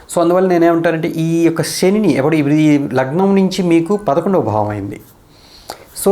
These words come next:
ఇతను సోషలైజ్డ్‌గా ఉన్నప్పుడు, ఫ్రెండ్స్తో కలిసినప్పుడు ఇతను కొంచెం మానసికంగా స్థిరత్వం పొందే అవకాశాలు ఉంటాయి, పీస్‌ఫుల్గా ఉండే అవకాశాలు ఉంటాయి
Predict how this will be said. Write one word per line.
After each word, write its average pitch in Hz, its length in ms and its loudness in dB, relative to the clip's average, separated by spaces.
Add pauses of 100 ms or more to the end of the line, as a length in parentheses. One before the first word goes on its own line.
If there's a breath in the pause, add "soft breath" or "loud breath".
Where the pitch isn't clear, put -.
(140)
ఇతను 170 220 0
సోషలైజ్డ్‌గా 160 1040 0
ఉన్నప్పుడు, 123 360 -2
ఫ్రెండ్స్తో 160 460 -2
కలిసినప్పుడు 113 600 -4 (160)
ఇతను 135 180 -2
కొంచెం 123 280 -2
మానసికంగా 123 480 -2
స్థిరత్వం 120 440 -4
పొందే 107 260 -2
అవకాశాలు 104 440 -4
ఉంటాయి, 101 200 -10 (880 loud breath)
పీస్‌ఫుల్గా 135 460 0
ఉండే 110 180 -2
అవకాశాలు 107 440 -4
ఉంటాయి 101 260 -10